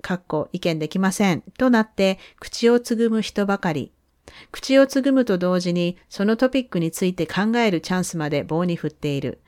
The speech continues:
もったいない気がします。議論に参加しないから自分なりの理論が立たないし、理論が立つまで考えてこなかった。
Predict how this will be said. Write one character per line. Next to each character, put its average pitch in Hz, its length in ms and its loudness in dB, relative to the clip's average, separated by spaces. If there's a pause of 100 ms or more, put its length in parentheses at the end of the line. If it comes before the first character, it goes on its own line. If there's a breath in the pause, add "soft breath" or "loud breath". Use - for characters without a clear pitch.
(260 soft breath)
も 180 100 0
っ 180 80 -2
た 220 140 4
い 233 60 4
な 247 100 4
い 247 80 2
気 208 120 -4
が 175 120 -2
し - 120 -6
ま 160 140 -4
す。 - 240 -10 (680)
議 247 140 6
論 311 160 6
に 226 80 4
参 208 240 2
加 220 100 2
し 214 160 0
な 240 140 4
い 262 60 0
か 208 120 0
ら 170 200 0
自 170 200 0
分 226 240 4
な 226 100 2
り 220 140 4
の 240 180 4
理 214 160 0
論 190 160 4
が 165 60 -2
立 - 160 -4
た 214 120 0
な 208 120 2
い 170 80 0
し、 175 320 -2 (300 loud breath)
理 254 100 6
論 269 200 6
が 185 80 0
立 220 240 0
つ 208 60 -2
ま 170 140 0
で 156 160 0
考 247 320 0
え 233 140 2
て 175 100 0
こ 226 160 -4
な 208 120 -2
か 147 100 -6
っ 143 120 -10
た。 - 200 -8